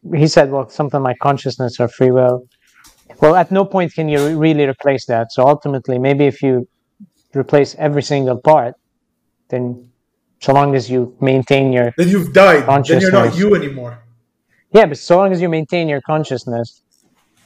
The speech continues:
Speaker 1: then technically you're always a human, no?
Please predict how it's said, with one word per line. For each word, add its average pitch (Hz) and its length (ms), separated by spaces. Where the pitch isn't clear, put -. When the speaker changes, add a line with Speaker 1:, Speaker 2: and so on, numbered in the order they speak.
Speaker 1:
then 127 360
technically 127 680
you're 131 160
always 135 280
a 123 80
human, 120 340
no? 143 160